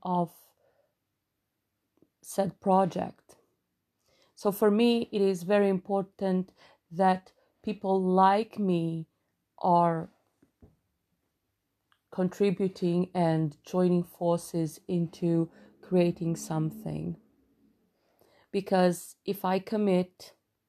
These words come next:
and somebody else doesn't, when you arrive at said place and time in order to start working on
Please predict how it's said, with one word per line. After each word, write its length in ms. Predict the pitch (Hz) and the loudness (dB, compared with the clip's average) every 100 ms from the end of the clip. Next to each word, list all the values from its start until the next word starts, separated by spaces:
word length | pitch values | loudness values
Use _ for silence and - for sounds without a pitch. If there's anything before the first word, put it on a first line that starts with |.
| _ _ | _ _
and 180 | 185 180 | -4 -2
somebody 460 | - 180 180 175 170 | 0 2 4 4 2
else 300 | 170 165 - | 0 -4 -8
doesn't, 840 | 190 180 185 180 165 170 - - _ _ _ _ _ _ _ _ _ _ _ - | -2 0 0 -2 -2 -2 -6 -20 _ _ _ _ _ _ _ _ _ _ _ 0
when 200 | 190 202 | 4 6
you 180 | 208 190 | 6 4
arrive 640 | 185 220 196 165 165 160 _ _ - | 4 6 6 4 0 -8 _ _ -8
at 240 | 175 - | -8 -8
said 400 | - - 170 - | -14 -4 -4 -4
place 400 | _ 175 175 175 | _ -2 -2 0
and 180 | 170 160 | -2 -4
time 480 | - 180 170 156 156 | 0 2 2 2 0
in 140 | 160 | 0
order 280 | 160 156 165 | 0 -2 -4
to 200 | - - | -6 -18
start 560 | - - 180 165 160 156 | -20 -6 2 2 2 0
working 580 | 165 185 185 175 175 - | 2 2 0 -6 -6 -4
on 320 | 165 160 160 | -6 -4 -6